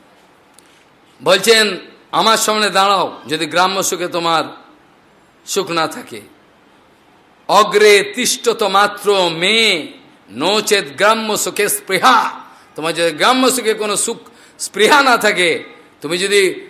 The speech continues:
ভোগবিলাসের অতীত হয়ে থাকো, কামুক ব্যক্তি দুর্বল, আমার সামনে আসো। এইভাবে বৃত্তাসুরে হুঙ্কার করে বলছেন। এইভাবে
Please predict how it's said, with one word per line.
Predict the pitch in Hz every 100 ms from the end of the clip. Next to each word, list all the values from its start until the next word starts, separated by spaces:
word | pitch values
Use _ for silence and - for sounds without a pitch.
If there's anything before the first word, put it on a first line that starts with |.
| - -
ভোগবিলাসের | 165 220 220 226 226 226 214
অতীত | 208 302 277
হয়ে | 247 214
থাকো, | 214 190 -
কামুক | 240 262 320
ব্যক্তি | 240 233 233
দুর্বল, | 180 269 302 277 156 - - - -
আমার | 127 139
সামনে | 170 226 302
আসো। | 294 202 131 - - - _ _ _ _ _ _ -
এইভাবে | 147 139 139 135 123 - - _ _ _ _ -
বৃত্তাসুরে | 151 151 170 156 156 139
হুঙ্কার | 139 135 208 196 202 185
করে | 165 147
বলছেন। | 127 117 95 - - _ _ _ _ _ _ _ _ _ _ _ _ _ _ _ - _ _ _ _ _ _ _ _ _ _ 147
এইভাবে | 170 147 123 123 139 160 160